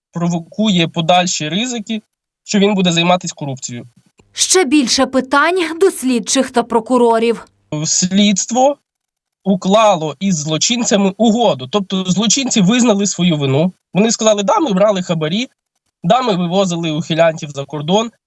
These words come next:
Speaker 1: Так, цей Андрій Сиротюк підробляв документи, підробляв, е, медичну історію ухилянтам, але чомусь уже в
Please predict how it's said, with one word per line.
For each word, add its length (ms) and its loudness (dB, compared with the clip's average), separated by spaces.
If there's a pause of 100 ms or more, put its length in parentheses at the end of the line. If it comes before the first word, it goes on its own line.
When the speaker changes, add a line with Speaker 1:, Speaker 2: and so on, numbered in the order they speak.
(300)
Speaker 1:
Так, 260 0
цей 240 -2
Андрій 360 -2
Сиротюк 520 -2 (160)
підробляв 560 2
документи, 680 -4 (420)
підробляв, 840 2 (100)
е, 100 -6
медичну 520 -4
історію 840 -2
ухилянтам, 720 2 (460)
але 360 2
чомусь 580 -2 (100)
уже 420 2
в 260 -4